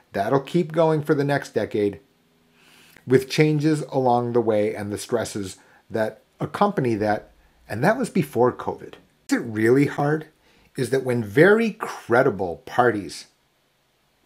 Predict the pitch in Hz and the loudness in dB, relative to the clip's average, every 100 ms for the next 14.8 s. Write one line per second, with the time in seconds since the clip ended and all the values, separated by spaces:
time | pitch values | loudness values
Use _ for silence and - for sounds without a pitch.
0 | _ _ _ _ _ _ - 131 123 127 | _ _ _ _ _ _ 2 6 8 8
1 | 127 104 101 - 123 113 110 - - - | 6 -2 -6 -2 2 2 0 -10 -14 -14
2 | _ _ _ _ 120 107 101 92 _ - | _ _ _ _ -4 -2 -2 -6 _ -6
3 | - 113 101 - 98 95 - - _ _ | -4 -2 -4 -2 -4 -4 -12 -20 _ _
4 | - - 87 80 - - 90 82 87 85 | -20 -12 -10 -12 -16 -14 -12 -10 -10 -10
5 | 85 85 110 92 80 - _ _ _ - | -10 -8 -6 -6 -10 -18 _ _ _ -10
6 | 104 - - 143 143 151 151 117 113 104 | -10 -10 0 4 6 4 0 -2 -2 -4
7 | - 110 92 87 90 123 123 131 143 98 | -12 -14 -14 -10 2 6 8 6 0 -4
8 | 95 120 120 120 101 107 101 110 98 87 | 2 4 4 0 -4 -4 -2 -4 -6 -8
9 | 78 _ _ _ _ _ _ _ _ _ | -12 _ _ _ _ _ _ _ _ _
10 | _ _ _ - 123 - 160 175 170 156 | _ _ _ 2 2 6 6 6 4 6
11 | 139 135 123 117 123 127 127 131 120 117 | 4 4 -2 -2 0 0 2 2 2 0
12 | 127 113 95 127 120 113 101 120 113 113 | -2 -4 -4 -4 -2 -2 -2 -4 -6 -6
13 | 107 107 101 - - 135 120 92 - 104 | -6 -4 -6 -6 0 2 2 -2 -4 -2
14 | 98 107 104 117 143 117 107 107 | -2 -4 -6 -2 0 0 -2 -4